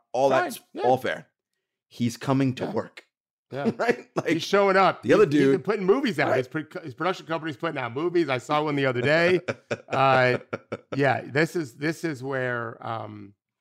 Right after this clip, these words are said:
Speaker 2: the young players going into the N B A, and there is some, there is some entitlement, uh, uh, to
Speaker 1: Mm-hmm.
Speaker 2: some, to
Speaker 1: Sure.
Speaker 2: some of these guys, as there has been in every generation, I should add.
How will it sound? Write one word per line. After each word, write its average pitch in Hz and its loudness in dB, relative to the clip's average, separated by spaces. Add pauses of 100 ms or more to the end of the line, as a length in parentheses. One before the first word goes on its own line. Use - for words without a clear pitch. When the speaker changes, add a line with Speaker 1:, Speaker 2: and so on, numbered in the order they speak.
(560)
Speaker 2:
the 123 -10
young 143 0
players 139 -2
going 123 -2
into 131 -4
the 113 -6
N 107 -10
B 107 -14
A, 104 -16 (460)
and 139 -6
there 170 0
is 214 0
some, 156 -2 (640)
there 139 -2
is 156 -4
some 170 -4
entitlement, 135 -2 (540)
uh, - -20 (460)
uh, 120 -8
to - -12
Speaker 1:
Mm-hmm. - -4
Speaker 2:
some, 131 -4
to 131 -8
Speaker 1:
Sure. 139 -6
Speaker 2:
some 135 -4
of 120 -8
these 113 -8
guys, 107 -10 (400)
as 120 -4
there 117 -12
has 127 0
been 113 -2
in 113 -4
every 117 -2
generation, 107 -6
I 101 -12
should 101 -12
add. 98 -16